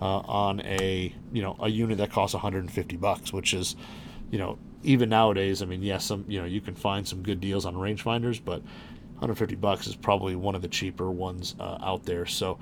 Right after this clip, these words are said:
I had it out there comparing it, uh, a lot to my Nikon Coolshot two Stabilized. Uh, I think that's what the full name of it, uh, which is a, a one that I love. I've used it a lot, and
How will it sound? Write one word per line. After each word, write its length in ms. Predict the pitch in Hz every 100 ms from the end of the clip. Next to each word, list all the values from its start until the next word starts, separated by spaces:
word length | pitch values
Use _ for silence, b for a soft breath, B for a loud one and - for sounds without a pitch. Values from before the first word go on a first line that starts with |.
| B B B -
I 80 |
had 120 | 143 160
it 60 |
out 160 | 147 143
there 160 | 135
comparing 520 | 131 117 139 127 123 120
it, 240 | 113 -
uh, 360 | 113 107 104 101
a 80 | 107
lot 420 | 98 101 110 -
to 80 | 117
my 500 | 101 98 92 92 90
Nikon 760 | 98 107 110 - 107 107 101 95 - B B B B - -
Coolshot 540 | - 156 139 135 120 -
two 240 | 135 120
Stabilized. 840 | - 117 113 120 120 127 143 - - -
Uh, 520 | 98 95 92 92 92 -
I 60 | 95
think 160 | 120 101
that's 200 | 92 -
what 160 | 101 -
the 200 | 101 90
full 240 | - 113
name 200 | 107 110
of 160 | 110 110
it, 140 | 147 - B B -
uh, 120 | 101
which 160 | 113 135
is 80 |
a, 80 | 143 131
a 220 | 123 117
one 220 | 117 123
that 80 | 113
I 60 |
love. 300 | 107 110 110
I've 120 | 104 98
used 180 | 107
it 60 | 104
a 40 |
lot, 380 | 98 95 104 110 B B B -
and 540 | 107 104 101 98